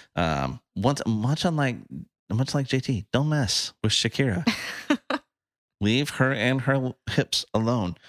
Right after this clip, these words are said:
Speaker 1: Um, but, uh, so I don't know, maybe we'll talk, uh, if that's not a draw for you, there's some other things. There's some, there's some fun things going on with gas prices right now, and that's not a joke about them being high. It's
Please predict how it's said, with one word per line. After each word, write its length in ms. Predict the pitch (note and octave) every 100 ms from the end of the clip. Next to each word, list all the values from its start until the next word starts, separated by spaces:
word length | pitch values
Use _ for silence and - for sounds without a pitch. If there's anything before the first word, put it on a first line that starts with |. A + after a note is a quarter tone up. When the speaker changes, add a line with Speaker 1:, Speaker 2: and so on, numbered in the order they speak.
| - - _
Speaker 1:
Um, 360 | G2+ F#2+ E2 F2 _ _
but, 220 | G2+ F2 F#2
uh, 140 | F2
so 200 | - G2
I 100 | -
don't 100 | F2
know, 60 | F2
maybe 180 | F2+ F#2+
we'll 160 | F#2+
talk, 340 | - F#2 - -
uh, 120 | -
if 100 | -
that's 180 | B2+ B2+
not 80 | C3
a 40 | G#2
draw 240 | F#2 E2
for 120 | -
you, 100 | E2+
there's 140 | F2 E2+
some 100 | E2
other 160 | D2+ -
things. 480 | - - - - - _
There's 180 | - -
some, 300 | - F2+ E2+
there's 120 | A#2+ A2+
some 120 | B2+
fun 240 | - D#4+
things 200 | C4+ F#3+
going 140 | A2+ G2+
on 80 |
with 120 | F#2 -
gas 200 | E2 E2
prices 300 | - F2 -
right 140 | B1+
now, 160 | A#1+ C2
and 100 | E2
that's 180 | F2+ -
not 140 | A#2+
a 60 | A2+
joke 180 | D#2+ -
about 180 | D#2+
them 100 | -
being 180 | D#2 D2+
high. 260 | - C2 - -
It's 200 | -